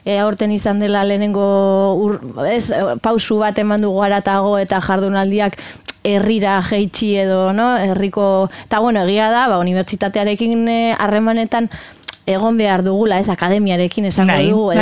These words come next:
Speaker 2: bai.
Speaker 1: egon behar, edo, bueno, interesgarria dela hori ere, baina ere pixkanaka ikusi behar dugu, ba, beste jakintza mota batzuk nola integratu mugimendu horretara eta aitortza hori egin, ez da?
Speaker 2: Mhm.
Speaker 1: Eta orduan, ba, bueno, hori ikusiko dugu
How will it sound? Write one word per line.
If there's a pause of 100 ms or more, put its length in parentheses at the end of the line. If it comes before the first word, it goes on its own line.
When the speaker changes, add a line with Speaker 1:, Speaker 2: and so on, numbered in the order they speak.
Speaker 2:
bai.
Speaker 1:
egon
behar,
edo,
bueno,
interesgarria
dela
hori
ere, (320)
baina
ere
pixkanaka
ikusi
behar
dugu,
ba,
beste
jakintza
mota
batzuk (240)
nola
integratu
mugimendu
horretara
eta
aitortza
hori
egin,
ez
da? (100)
Speaker 2:
Mhm. (220)
Speaker 1:
Eta
orduan,
ba,
bueno,
hori
ikusiko
dugu